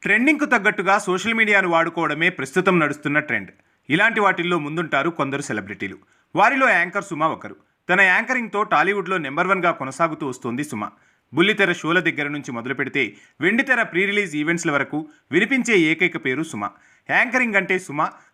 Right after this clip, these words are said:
సుమ అంటే యాంకరింగ్‌గా మారిపోయింది. కాగా ఆమె షోల్లో పాల్గొనే సమయంలో షూటింగ్ గ్యాప్‌లో రీల్స్ చేస్తూ ఉంటుంది. వాటిని తన సోషల్ మీడియాలో పోస్ట్ చేసి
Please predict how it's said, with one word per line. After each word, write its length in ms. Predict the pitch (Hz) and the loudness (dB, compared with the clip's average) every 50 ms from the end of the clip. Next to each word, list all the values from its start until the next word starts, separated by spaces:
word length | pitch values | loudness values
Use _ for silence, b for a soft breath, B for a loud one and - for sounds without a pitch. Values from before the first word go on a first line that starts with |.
| b | b
సుమ 220 | - - 208 226 262 | -2 2 4 6 6
అంటే 360 | 262 254 233 190 226 214 - | 6 4 2 2 0 0 0
యాంకరింగ్‌గా 560 | - 135 143 165 175 190 196 190 175 175 180 | 0 0 0 0 2 0 -2 -2 0 2 2
మారిపోయింది. 580 | 165 139 127 127 127 120 - 104 101 98 95 - _ _ _ _ _ _ - | 2 2 -2 -4 -4 -6 -10 -12 -12 -12 -16 -18 _ _ _ _ _ _ -2
కాగా 380 | 143 156 160 175 156 113 - B B B B B | 0 0 2 2 0 0 0 B B B B B
ఆమె 200 | 170 190 214 214 | 0 2 2 0
షోల్లో 360 | 196 - 190 208 247 262 262 | -4 -2 -2 -2 2 2 0
పాల్గొనే 380 | 262 262 220 208 196 196 196 196 | 0 2 0 0 0 -2 -6 -8
సమయంలో 480 | 180 - 151 151 151 151 151 160 180 b b b b b - | -8 -10 -10 -10 -10 -8 -8 -8 -10 b b b b b -2
షూటింగ్ 320 | - 247 254 302 277 262 | -2 0 2 2 2 2
గ్యాప్‌లో 280 | 247 233 214 208 208 196 | 2 2 0 0 -2 -4
రీల్స్ 420 | 147 135 151 175 202 196 - - | -2 -2 -2 -4 -4 -6 -6 -4
చేస్తూ 260 | 151 143 147 - 175 | -4 -4 -2 0 0
ఉంటుంది. 380 | 175 131 95 - 101 98 92 - b b b b b b - | 0 0 -2 -8 -10 -12 -12 -14 b b b b b b 0
వాటిని 240 | 165 190 180 202 175 | 0 0 0 0 0
తన 120 | 180 175 | 0 -2
సోషల్ 340 | 165 - 175 185 190 233 233 | -2 -2 -4 -4 -4 -2 0
మీడియాలో 340 | 220 208 202 196 190 180 160 | 2 2 4 4 4 2 2
పోస్ట్ 320 | 147 - 143 147 147 - | -2 -4 -6 -6 -4 -4
చేసి 280 | 147 135 139 143 143 147 | -4 -4 -2 -4 -6 -6